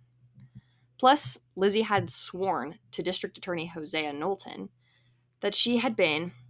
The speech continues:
in the barn looking for a piece of iron when the attacks took place. The cops initially believed the murders were perpetrated by a man, most likely a quote-unquote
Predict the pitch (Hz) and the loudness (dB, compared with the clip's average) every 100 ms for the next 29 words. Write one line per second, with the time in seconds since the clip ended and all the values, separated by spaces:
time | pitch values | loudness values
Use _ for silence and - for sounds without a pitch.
0 | - - 185 175 - 214 165 - 202 - | -20 -8 -6 -4 4 4 4 0 -8 -14
1 | - 151 170 170 170 165 - 156 170 170 | -12 -8 -6 -6 -4 -6 -6 -6 -6 4
2 | 311 427 185 139 160 151 147 - 131 - | 6 6 4 0 -2 -4 -4 -2 -4 -4
3 | - 151 160 - - - - _ _ _ | -8 -8 -8 -8 -12 -14 -18 _ _ _
4 | _ _ _ _ _ _ _ - 226 277 | _ _ _ _ _ _ _ -10 4 6
5 | 339 339 - 208 202 202 202 185 185 185 | 6 4 -4 -2 -2 -2 -2 0 0 0
6 | 175 170 175 180 165 151 165 165 160 160 | 0 -2 -2 -2 0 0 -2 -6 -6 -6
7 | 151 - 151 143 143 131 131 160 240 190 | -6 -4 -4 -4 -2 -2 -2 -2 0 2
8 | 107 208 208 _ - 170 - 180 170 165 | 0 -2 -6 _ -4 -2 2 0 0 -4
9 | 104 151 139 170 - _ _ _ _ _ | -2 -2 -2 -6 -14 _ _ _ _ _
10 | - 202 190 190 180 | 2 4 4 2 0